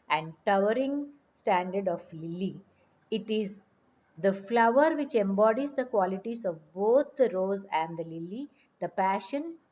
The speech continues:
and the qualities. Love was greatly delighted as the lotus was both red and stately, white in appearance. ఫైనల్‌గా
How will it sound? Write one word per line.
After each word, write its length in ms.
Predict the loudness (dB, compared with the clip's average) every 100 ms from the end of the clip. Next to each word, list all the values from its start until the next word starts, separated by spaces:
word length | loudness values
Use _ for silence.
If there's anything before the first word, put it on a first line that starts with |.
| _
and 180 | -8 -6
the 60 | -6
qualities. 600 | -4 -4 -6 -12 -14 -4
Love 300 | 2 2 2
was 220 | 0 0
greatly 500 | -4 -2 -2 -2 -4
delighted 580 | -2 -2 -2 -4 -6 -4
as 220 | -6 -6
the 80 | -6
lotus 680 | -4 -4 -6 -6 -8 -10 -12
was 240 | -12 -12
both 500 | -14 -2 2 4 2
red 260 | 2 2 0
and 200 | -6 -8
stately, 560 | -10 -12 -10 -12 -12 -14 _ _ -8
white 340 | -4 -4 -6
in 120 | -10 -12 -16 -8
appearance. 580 | -8 -6 -12 -10 -12 -2
ఫైనల్‌గా 480 | 2 4 4 4